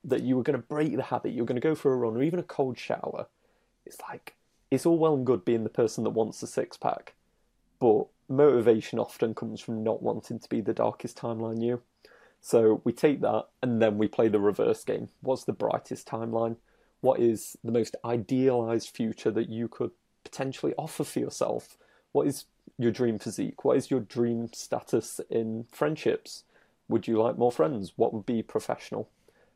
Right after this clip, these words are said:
And then from these three positions, we've got, okay, so we know where you are now, where you don't wanna go,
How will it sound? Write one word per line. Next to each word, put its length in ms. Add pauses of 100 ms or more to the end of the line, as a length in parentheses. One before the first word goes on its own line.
(140)
And 120
then 200
from 380
these 480 (320)
three 280
positions, 720
we've 160
got, 260 (240)
okay, 340 (120)
so 160
we 80
know 280 (400)
where 180
you 120
are 120
now, 320 (260)
where 180
you 80
don't 280
wanna 180
go, 300